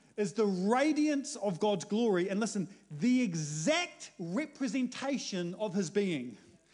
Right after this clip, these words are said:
sustaining all things by his powerful word. And after he had provided purification for sins, he sat down at the right hand of uh, of the majesty in heaven.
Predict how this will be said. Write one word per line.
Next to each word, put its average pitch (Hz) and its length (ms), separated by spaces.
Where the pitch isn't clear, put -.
sustaining 208 500
all 247 240
things 214 400
by 170 160
his 156 160
powerful 156 420
word. 143 380
And 151 100
after 160 300
he 147 120
had 160 120
provided 190 580
purification 196 760
for 156 100
sins, 185 460
he - 80
sat 175 240
down 175 180
at 165 100
the 160 60
right 156 240
hand 151 220
of 139 80
uh, 165 40
of 156 300
the 143 60
majesty 156 600
in 135 100
heaven. 135 280